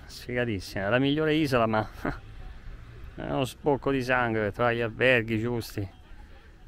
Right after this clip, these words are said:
Era quella con poca scelta, Tenerife. Qui siamo in una situazione intermedia, quindi più, più che accettabile. C'è un sa-, di, mo-, parecchia roba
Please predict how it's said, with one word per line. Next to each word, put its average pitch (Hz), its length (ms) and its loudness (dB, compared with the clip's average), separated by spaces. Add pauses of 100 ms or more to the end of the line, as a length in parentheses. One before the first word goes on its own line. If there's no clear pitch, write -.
(140)
Era 117 260 4
quella 135 240 6
con 127 160 4
poca 135 200 6
scelta, 95 460 2
Tenerife. 95 680 -6 (1000)
Qui 143 320 4
siamo 123 400 4
in 123 60 4
una 120 180 4
situazione 135 400 2
intermedia, 95 680 2
quindi 113 260 2
più, 127 120 -2
più 147 220 -2
che 135 60 4
accettabile. 90 920 0
C'è 117 80 0
un 113 120 0
sa-, 135 240 2
di, 131 440 -2
mo-, 135 220 2
parecchia 143 360 0
roba 95 340 0